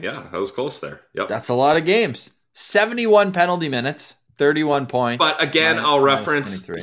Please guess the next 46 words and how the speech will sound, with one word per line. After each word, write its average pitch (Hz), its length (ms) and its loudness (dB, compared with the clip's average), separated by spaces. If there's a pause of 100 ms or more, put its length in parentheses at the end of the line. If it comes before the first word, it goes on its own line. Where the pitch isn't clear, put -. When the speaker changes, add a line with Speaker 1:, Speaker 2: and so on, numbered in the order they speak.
(120)
Speaker 1:
he 127 60 4
hasn't 135 340 0
had 123 220 0
a 110 120 0
full 101 380 -2
season. 76 520 -8 (760)
He's 98 200 -8
been 110 220 -2
up, - 380 -4
down, 117 360 0
shortened 123 380 0
seasons, 113 840 -4 (680)
put 131 180 2
in 120 120 -2
spots 120 400 -2
he's 202 80 6
Speaker 2:
Well, 156 100 6
Speaker 1:
not 147 80 4
Speaker 2:
he 170 60 4
Speaker 1:
ready 175 100 2
Speaker 2:
got 185 180 6
Speaker 1:
for. 123 120 2
Speaker 2:
a 110 40 0
great, 156 340 2 (300)
before 180 360 2
the 202 100 2
covid 156 480 2
pause, 127 480 0
he 131 120 -8
got 151 200 2
a 113 40 -2
lot, 113 680 -2
he 127 100 -8
got 175 160 0
a 151 40 0
thirty-one 160 540 0
game 143 220 -2
sample. - 520 -6 (1900)
Speaker 1:
Yeah, 151 200 0
and, 151 260 0
and 165 100 -2
that's 180 160 -2
a 156 40 -8
good 160 140 0
sample, 139 360 0
but - 360 -4